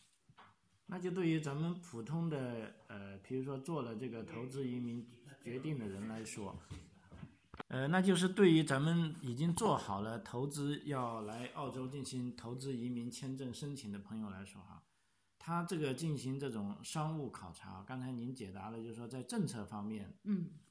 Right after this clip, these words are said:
Speaker 1: 必须要进行商务考察。
Speaker 2: 嗯，
Speaker 1: 那对于咱们个人的朋友来说，
Speaker 2: 对。
Speaker 1: 就他有什么理由来支撑他说是一定要来进行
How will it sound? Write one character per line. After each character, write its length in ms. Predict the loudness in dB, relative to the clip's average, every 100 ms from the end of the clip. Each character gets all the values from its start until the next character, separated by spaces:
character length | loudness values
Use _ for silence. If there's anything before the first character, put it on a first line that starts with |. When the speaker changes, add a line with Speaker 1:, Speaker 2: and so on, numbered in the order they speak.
| -12
Speaker 1:
必 120 | -6 -4
须 160 | -2
要 120 | -4
进 140 | -4 -6
行 120 | -6
商 200 | -6 -6
务 80 | -8
考 160 | -10 -2
察。 120 | 2
Speaker 2:
嗯， 160 | 2 0
Speaker 1:
那 80 |
对 220 | 2 4 4
于 40 |
咱 160 | 2 -2
们 200 | -4 -6 -16 -20 -14 0
个 240 | 2 4
人 200 | 2 0
的 180 | -2 -4
朋 220 | -6 -6
友 60 | -4
来 160 | -6
说， 160 | -6 -6
Speaker 2:
对。 60 | -4
Speaker 1:
就 140 | -6
他 580 | -6 -6 -4 -4 -6 -14 -20 -20 _
有 200 | -4 -2
什 160 | -2 -2
么 140 | -4
理 220 | -4 -4 -6
由 180 | -6
来 120 | -6 -6
支 220 | -6 -8
撑 180 | -8 -10
他 160 | -8
说 220 | -8 -8
是 400 | -8 -8 -8 -10 -10
一 140 | -8
定 200 | -4 -2
要 140 | -4 -6
来 140 | -10
进 120 | -10 -10
行 300 | -10 -12